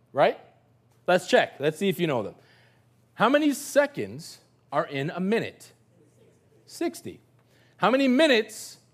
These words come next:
are in an hour? Sixty. How many hours are in a day?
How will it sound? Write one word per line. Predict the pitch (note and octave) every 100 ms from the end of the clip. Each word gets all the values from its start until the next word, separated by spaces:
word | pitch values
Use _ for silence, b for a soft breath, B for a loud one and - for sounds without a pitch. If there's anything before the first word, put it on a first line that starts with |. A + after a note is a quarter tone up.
| _
are | C#3 D#3+
in | E3
an | F#3 G3+
hour? | A3 A#3 C#3 F2+ - _ _ _ _ _ _ _ _ _
Sixty. | - - G#4 - F#2+ E2+ _ _ _ _ _ _ b b _
How | G3
many | D4 B3
hours | A3+ C#4 A#3 F3+ F3+ F3+
are | D#3+
in | E3+
a | F#3+
day? | D#3+ D3+ A3+ A#3+ A2+ F#2